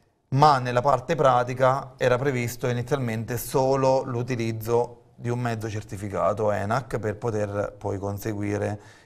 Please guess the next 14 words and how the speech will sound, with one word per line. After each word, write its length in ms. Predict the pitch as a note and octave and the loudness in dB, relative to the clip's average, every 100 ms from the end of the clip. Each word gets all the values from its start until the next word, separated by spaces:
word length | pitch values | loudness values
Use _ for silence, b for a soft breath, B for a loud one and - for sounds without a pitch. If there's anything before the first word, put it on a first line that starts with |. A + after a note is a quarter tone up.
| - | -8
il, 680 | G#2+ G#2 G2+ G2+ G2+ G2 - | -4 0 2 2 2 -2 -8
mm, 460 | A#2 G2+ G2 F#2+ G2 - - | -16 -14 -16 -18 -20 -20 -10
il 600 | A2 G2+ G2 F#2+ F#2+ F#2+ | -6 -2 -2 -2 -2 -4
completamento 680 | A#2 A2+ A#2 B2 G#2+ G#2+ G2+ | -4 -2 0 -2 -4 -6 -6
del 160 | G2+ G2 | -6 -6
corso. 400 | F#2 F2+ - - b b | -8 -8 -12 -20 b b
Ecco, 280 | - C3 - | 0 0 0
in 60 | A2 | -2
quella 180 | C3+ | 2
parte 260 | C#3 C3 G3 | 2 2 2
pratica 400 | D#3+ D3 D3+ A#2+ | 4 4 4 -2
noi 160 | B2 A#2+ | -4 -4
abbiamo 320 | G#2+ A2+ B2+ | -2 -4 -2
chiesto, 600 | C3+ B2 B2+ - C#3+ | 2 2 2 -2 -2